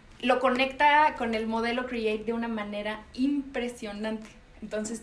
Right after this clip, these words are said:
yo se los recomiendo mucho. Y, bueno, les vamos a también anunciar el próximo libro del mes, que es un libro que sabemos que muchos han leído en su interés en las ciencias del comportamiento, que es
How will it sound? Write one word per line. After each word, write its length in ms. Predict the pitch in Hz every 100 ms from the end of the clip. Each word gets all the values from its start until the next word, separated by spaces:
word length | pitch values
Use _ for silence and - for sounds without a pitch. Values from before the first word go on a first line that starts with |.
| -
yo 160 | 254
se 100 | 254
los 140 | 240 214
recomiendo 460 | 208 208 208 214
mucho. 360 | 262 339 339 349 - - - - -
Y, 360 | - 311 349 370
bueno, 380 | 226 220 240 294
les 160 | 233
vamos 220 | 220 226 240
a 80 | -
también 320 | 226 226 226
anunciar 720 | 233 220 214 302 277 247 - - - - - -
el 140 | 220
próximo 460 | 214 220 220 233 220
libro 260 | 220 220 226
del 160 | 233
mes, 360 | 269 277 269 269
que 300 | 226 208 208
es 140 | 214
un 100 | 233
libro 300 | 226 226 220
que 220 | 214 214
sabemos 400 | 214 214 208 214
que 120 | - 220
muchos 500 | 220 - 226 - - -
han 360 | 214 240 254
leído 440 | 269 285 269 240 254
en 100 | 233
su 100 | 214
interés 600 | 202 202 202 208 208 - - - - -
en 120 | 214
las 100 | 208
ciencias 300 | 220 214 220
del 120 | 220
comportamiento, 880 | 220 226 240 247 262 277 262 262 254
que 540 | - 190 208 240 208 277
es 300 | - -